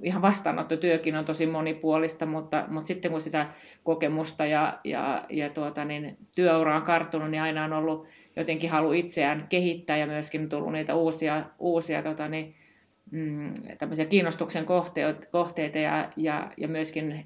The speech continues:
ehkä katsellut sitä omaa työympäristöä ja, ja, ja työyhteisöä ja miettinyt, että miten sitä voisi muuttaa ja parantaa ihan, ihan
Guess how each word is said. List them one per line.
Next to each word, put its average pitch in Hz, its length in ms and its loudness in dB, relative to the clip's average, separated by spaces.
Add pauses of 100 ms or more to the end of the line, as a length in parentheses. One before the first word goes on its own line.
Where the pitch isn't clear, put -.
ehkä 156 240 -6
katsellut 156 520 -2
sitä 156 220 -2
omaa 156 440 0
työympäristöä 156 1040 0
ja, 151 220 -2 (400)
ja, 147 260 -4
ja 135 140 -4
työyhteisöä 156 920 2
ja 147 60 -2
miettinyt, 156 400 -4
että 156 120 -6
miten 147 280 -4
sitä 156 280 0
voisi 156 460 -2
muuttaa 156 560 0
ja 143 240 0 (220)
parantaa 156 540 0
ihan, 151 440 -6
ihan 156 380 -6